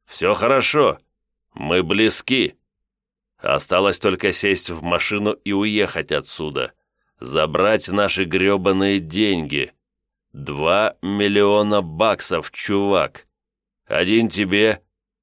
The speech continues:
один мне. Встретимся с моим человеком и отпустим парня, как только пересечем границу. Он быстро найдет пограничный патруль,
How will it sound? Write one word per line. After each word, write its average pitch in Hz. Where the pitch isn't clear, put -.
один 80
мне. 98
Встретимся 107
с -
моим 101
человеком 95
и -
отпустим 107
парня, 107
как 95
только 101
пересечем 92
границу. 98
Он 90
быстро 104
найдет 101
пограничный 95
патруль, 98